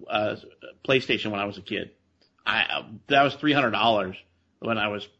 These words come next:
when I was fifteen. I'm like, "I can't afford this." And so, you know, we got a two hundred dollar, <laughs> we got a two hundred dollar Nintendo sixty-four instead because it was a little more affordable, you know. Um, but I love my Nintendo sixty-four.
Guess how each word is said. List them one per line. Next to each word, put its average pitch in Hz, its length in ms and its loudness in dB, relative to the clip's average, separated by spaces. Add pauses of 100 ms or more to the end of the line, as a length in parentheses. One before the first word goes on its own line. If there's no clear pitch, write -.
(120)
when 113 140 -2
I 101 40 -4
was 104 140 -10
fifteen. 110 540 -6
I'm 98 100 -8
like, 98 200 -2
"I 117 240 2
can't 113 260 -6
afford 123 400 0
this." 104 260 -6 (360)
And 113 240 0
so, 107 480 2 (320)
you 117 80 0
know, 110 80 2
we 117 120 4
got 123 140 4
a 113 60 0
two 127 240 0
hundred 123 240 2
dollar, 135 380 4 (100)
<laughs> - 100 -20
we 156 160 4
got 180 140 4
a 151 60 2
two 151 200 2
hundred 143 200 4
dollar 127 440 6
Nintendo 127 560 0
sixty-four 139 680 2
instead 120 400 -2
because 113 200 -4
it 120 80 0
was 117 80 -2
a 120 60 -2
little 127 160 0
more 113 240 0
affordable, 107 560 -2 (220)
you 110 180 0
know. 107 300 -2 (600)
Um, 98 480 -2
but 143 220 2
I 131 160 4
love 135 240 6
my 110 120 2
Nintendo 104 360 -4
sixty-four. 104 720 -8